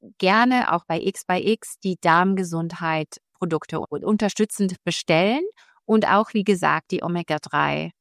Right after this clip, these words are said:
sind hilfreich für die Darmgesundheit. Wenn du hier konkrete Fragen hast, melde dich. Ich verlinke die Produkte auch in den Shownotes.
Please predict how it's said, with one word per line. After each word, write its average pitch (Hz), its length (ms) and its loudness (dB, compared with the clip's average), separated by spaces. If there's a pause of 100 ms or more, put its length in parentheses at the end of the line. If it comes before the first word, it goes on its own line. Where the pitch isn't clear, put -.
(120)
sind 160 220 -2
hilfreich 139 680 -6
für 160 100 -4
die 175 120 2
Darmgesundheit. 147 840 -2 (400)
Wenn 196 160 4
du 240 80 4
hier 220 160 2
konkrete 165 540 -4
Fragen 185 480 2
hast, 170 360 -2
melde 240 300 2
dich. 196 460 0
Ich - 160 -12
verlinke 170 540 0
die 175 160 -6
Produkte - 520 -6
auch 139 200 -2 (100)
in 151 100 -8
den 160 160 -4
Shownotes. 135 840 -10